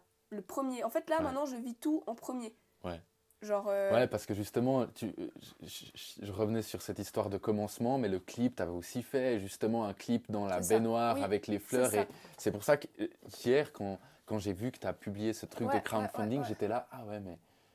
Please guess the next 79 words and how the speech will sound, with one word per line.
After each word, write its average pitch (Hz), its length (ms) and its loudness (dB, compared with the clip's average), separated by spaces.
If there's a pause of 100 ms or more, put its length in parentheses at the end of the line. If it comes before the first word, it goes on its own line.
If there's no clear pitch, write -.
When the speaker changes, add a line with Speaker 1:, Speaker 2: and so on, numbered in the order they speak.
(180)
Speaker 2:
en 92 60 -12
fait, 117 180 -2
il - 20 -6
y 98 40 -2
a - 20 -2
déjà 104 300 0
eu 107 80 0
un 95 100 -4
clip, - 300 -8
il - 40 -10
y 87 40 -6
a - 40 -4
déjà 107 300 0
eu 113 240 -2
un 87 140 -14
premier 113 420 -2
E 101 80 -2
P, 131 220 -2
mais 120 100 -4
en 98 60 -4
fait, 135 240 -6
là, 117 220 0
il 113 60 -4
y 101 40 -2
a, 92 160 -4
il 101 40 -8
y - 40 -4
a 95 120 -10
tout - 120 -10
qui, 101 220 -4
Speaker 1:
C'est, - 60 -8
ouais, 98 220 -2
Speaker 2:
il 110 60 4
y - 20 8
a 107 60 6
Speaker 1:
c'est - 60 -2
Speaker 2:
tout 147 100 2
qui - 160 -4
recommence, 117 480 0
il - 40 -4
y 92 40 -4
a - 20 -4
tout - 180 -8
qui 107 140 -4
prend 101 240 -8
un 92 60 -4
nouveau, 92 100 -2
Speaker 1:
Exactement. - 540 -2
Speaker 2:
un - 40 -8
Speaker 1:
Là, - 120 2
Speaker 2:
nouveau 98 180 0
Speaker 1:
c'est, 101 140 0
Speaker 2:
départ. ». 208 320 2
Speaker 1:
c'est, - 400 -16 (100)
on, 220 220 -14
on, 208 840 -16
on 202 40 -12
a 196 80 -8
tout - 180 -14
fait 269 260 0
pour 240 140 -10
Speaker 2:
Ouais. 202 60 -4
Speaker 1:
justement, 226 500 -6
on, 226 160 -10
on 226 140 -4
efface 240 320 -2
rien. 240 260 -4 (240)
Speaker 2:
Ouais. 87 220 -8
Speaker 1:
Tu - 100 -10
vois, 208 260 0
on 208 200 -10
dit, 202 200 -10
on 202 140 -6 (160)
ne 214 80 -6
nie 226 240 -4
pas 240 180 -4
le 226 100 -6
passé. 208 420 -4 (320)
Speaker 2:
Ouais. 87 120 -12